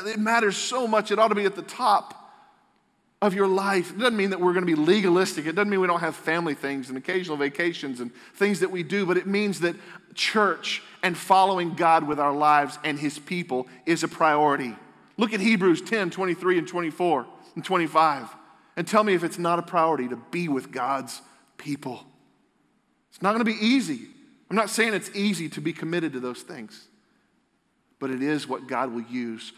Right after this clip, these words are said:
for us to become the church he wants us to be and the people he wants us to be.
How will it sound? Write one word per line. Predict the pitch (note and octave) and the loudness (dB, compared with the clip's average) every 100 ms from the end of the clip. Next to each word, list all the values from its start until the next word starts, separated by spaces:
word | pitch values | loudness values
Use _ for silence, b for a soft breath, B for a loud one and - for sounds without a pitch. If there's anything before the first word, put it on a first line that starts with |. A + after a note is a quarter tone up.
| B | B
for | - A#2+ | -10 -8
us | A2 | -8
to | A#2+ | -10
become | A2+ B2 A2+ | -12 -10 -12
the | |
church | - A#2 G#2+ | -10 -12 -10
he | A2 | -12
wants | G#2+ G2+ G#2 | -12 -14 -16
us | - | -16
to | G#2 | -10
be | G#2+ | -8
and | A2 | -8
the | |
people | - G#3 - G#2 G2 b b b b b _ | -6 -6 -4 -8 -12 b b b b b _
he | A#2+ | -10
wants | A#2+ A#2 B2 | -10 -10 -12
us | - | -14
to | - | -16
be. | A2+ G#2 | -16 -16